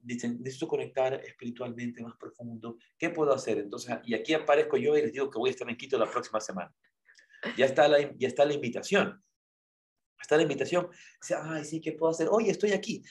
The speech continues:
Hay una historia que cuenta la sabiduría de la India,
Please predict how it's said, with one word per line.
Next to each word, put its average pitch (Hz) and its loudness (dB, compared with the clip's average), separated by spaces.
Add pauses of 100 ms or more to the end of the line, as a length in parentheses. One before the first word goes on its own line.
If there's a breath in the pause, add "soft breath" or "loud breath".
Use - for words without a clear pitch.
(140 loud breath)
Hay 175 6
una 220 2
historia 113 4
que - -10
cuenta 117 -2
la 101 -8
sabiduría 98 0
de 110 6
la 101 4
India, 90 -12